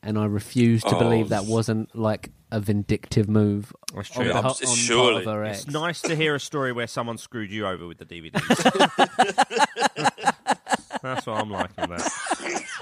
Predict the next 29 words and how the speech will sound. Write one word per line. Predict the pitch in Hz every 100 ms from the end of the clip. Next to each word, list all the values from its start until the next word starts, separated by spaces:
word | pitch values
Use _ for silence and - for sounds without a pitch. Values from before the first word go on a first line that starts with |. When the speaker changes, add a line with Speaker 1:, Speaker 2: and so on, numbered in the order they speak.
| 240 - - 220 185 - 220
Speaker 1:
So, | 208
yeah, | 247 220
so | 214 226
I | 226
never | 233 214
got | 208
to | 185
the | 190
end | 190 180
of | 175
series | - 185 170 165
Speaker 3:
Oh. | 156
Speaker 1:
one, | 180 156 131 139
even | 175 170 170
though | 165
I | 151 156
absolutely | 151 - 139 139
loved | 151 143 127
it. | 117
But, | 135 131
um, | 135 131 131 127 131 131 - - - _ -
you | 131
guys | 147 147 131
told | 143 143
me | 143
that | 135 131
series | 147 143 127
two | - 143
wasn't, | 131 131 131